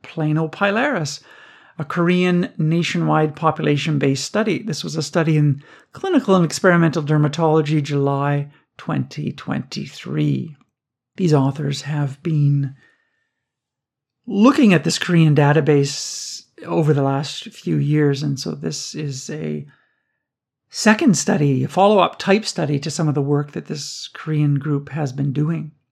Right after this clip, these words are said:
But before we dive into this study by Lim and colleagues, let me remind you about some really important studies that come before.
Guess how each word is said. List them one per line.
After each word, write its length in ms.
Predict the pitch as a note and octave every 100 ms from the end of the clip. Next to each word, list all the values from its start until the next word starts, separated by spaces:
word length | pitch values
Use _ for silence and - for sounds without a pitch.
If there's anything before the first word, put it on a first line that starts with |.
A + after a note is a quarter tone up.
| _ -
But 140 | G#3+
before 320 | G#3 G3+ D4 D#4
we 120 | C4
dive 320 | G#3+ G3 F3+
into 200 | F3+ F3+
this 180 | D#3 D3+
study 260 | G3 E3+
by 140 | E3 D#3
Lim 220 | D#3+ F#3+
and 140 | F#3+
colleagues, 560 | - D#3+ D#3 D#3+ D#3+ -
let 220 | - -
me 80 | G4
remind 720 | A3 F3 C#3+ D3 D3+ D3+ C#3
you 240 | C#3 C3+ -
about 320 | D#3+ E3+ -
some 280 | E3 D3+ D#3+
really 320 | G#3 G#3+ F#3
important 440 | F3 E3+ D#3+ D#3
studies 400 | - D#3+ D3 C#3
that 180 | D3+ -
come 220 | - C#3+
before. 520 | C3 C#3 C#3+ - -